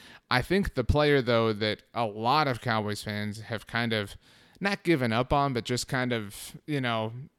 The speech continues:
just, just kind of put in a different, you know, part of their minds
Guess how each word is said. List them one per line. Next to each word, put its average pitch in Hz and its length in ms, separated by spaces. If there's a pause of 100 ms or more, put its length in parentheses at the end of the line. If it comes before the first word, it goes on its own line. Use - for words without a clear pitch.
(140)
just, 156 240
just 160 220
kind 156 180
of 139 100
put 143 120
in 139 80
a 120 60
different, 120 420 (160)
you 131 120
know, 107 300 (100)
part 131 200
of 117 80
their 110 120
minds 127 520